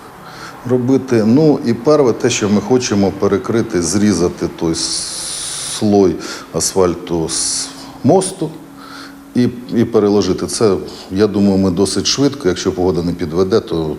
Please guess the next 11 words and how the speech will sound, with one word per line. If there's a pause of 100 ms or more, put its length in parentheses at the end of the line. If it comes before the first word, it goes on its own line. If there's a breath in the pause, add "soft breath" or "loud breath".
(240)
я
думаю,
ми
там (480 loud breath)
за
три-п'ять
днів
там, (460 loud breath)
ну,
це
зробимо.